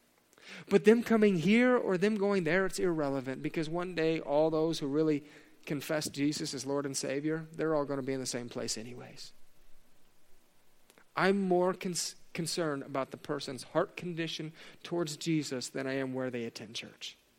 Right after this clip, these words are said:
Right? So maybe they're just like, "I'm, it's not working out for me there."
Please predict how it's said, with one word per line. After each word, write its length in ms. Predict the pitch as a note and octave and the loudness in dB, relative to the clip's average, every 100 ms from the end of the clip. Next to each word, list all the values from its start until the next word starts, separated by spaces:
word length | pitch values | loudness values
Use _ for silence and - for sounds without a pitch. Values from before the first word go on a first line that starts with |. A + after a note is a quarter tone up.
| _ _ _ _ _ _ | _ _ _ _ _ _
Right? 240 | C3 E3+ - - - - _ _ _ _ _ _ _ _ _ - | 2 2 2 -6 -20 -20 _ _ _ _ _ _ _ _ _ -16
So 140 | - F3 | -4 2
maybe 240 | F3 G3+ | 4 4
they're 140 | G#3 F#3 | 4 2
just 140 | F3+ | 0
like, 180 | F3+ F3 | -4 -4
"I'm, 280 | - E3 F3+ - _ _ _ _ - _ _ _ _ | -4 -4 -4 -8 _ _ _ _ -20 _ _ _ _
it's 160 | C#3 | -2
not 220 | F3 E3+ F3+ | 0 -2 -2
working 280 | E3+ D#3+ | -4 -2
out 200 | C#3+ D#3 | -4 -6
for 100 | - | -8
me 160 | D#3 C3 | -8 -6
there." 360 | B2 A#2+ A#2 | -6 -8 -12